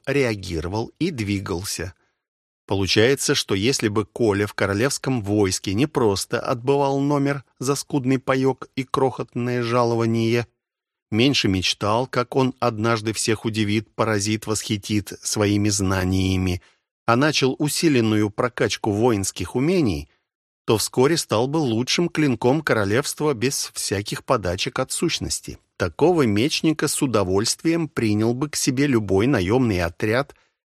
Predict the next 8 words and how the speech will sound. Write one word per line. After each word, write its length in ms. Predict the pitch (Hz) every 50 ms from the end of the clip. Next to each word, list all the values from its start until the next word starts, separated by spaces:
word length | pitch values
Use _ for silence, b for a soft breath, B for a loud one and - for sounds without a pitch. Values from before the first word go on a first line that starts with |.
| _ _ _ -
или 160 | 123 151 185
хозяин 480 | - - 156 131 101 101 101 123 156 156
торгового 600 | - 117 98 92 92 101 104 123 143 143 117 85
каравана. 720 | 76 - - 82 73 71 73 78 92 113 123 135 143 127 - _ _ _ _ _ _ _ _ _ -
Земляк 460 | 113 107 143 151 139 139 156 151 -
не 100 | 131 131
хотел 440 | 131 - 143 139 - - 147 143 135
быть 420 | 117 98 98 101 135 131 - -